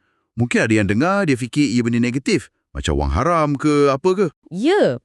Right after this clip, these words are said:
Speaker 2: pada mulanya memang boleh disalah anggap.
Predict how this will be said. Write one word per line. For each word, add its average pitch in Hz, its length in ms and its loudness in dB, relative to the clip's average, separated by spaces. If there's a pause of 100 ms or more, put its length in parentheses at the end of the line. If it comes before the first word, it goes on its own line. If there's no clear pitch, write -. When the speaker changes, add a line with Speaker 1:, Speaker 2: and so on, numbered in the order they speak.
Speaker 2:
pada 196 160 0
mulanya 294 560 2
memang 302 400 2
boleh 220 320 2
disalah 180 480 -2
anggap. 160 320 -4